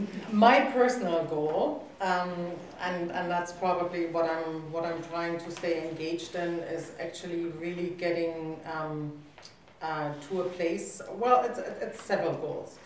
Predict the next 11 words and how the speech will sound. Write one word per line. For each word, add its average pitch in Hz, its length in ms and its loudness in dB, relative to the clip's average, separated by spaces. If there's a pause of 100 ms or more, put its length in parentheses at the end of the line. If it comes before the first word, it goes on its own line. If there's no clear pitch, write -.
(440)
One 220 220 8
is 220 200 2
I 196 200 2
would 185 220 -2
really 185 300 0
like 165 320 2
to 175 60 -10
see 170 440 -6
a 165 100 -6 (120)
lot 151 220 -6 (100)
more 151 480 -2